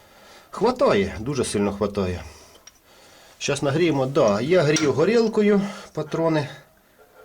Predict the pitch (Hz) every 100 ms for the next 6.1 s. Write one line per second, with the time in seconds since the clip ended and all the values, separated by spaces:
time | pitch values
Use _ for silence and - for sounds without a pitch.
0 | - _ - 120 143 143 131 120 117 107
1 | 117 139 127 113 110 120 113 110 107 110
2 | 104 - 113 107 104 98 98 - 90 -
3 | _ _ _ _ _ _ _ _ - -
4 | 87 - 92 92 101 - - _ _ _
5 | _ _ - 104 175 - - _ _ -
6 | 87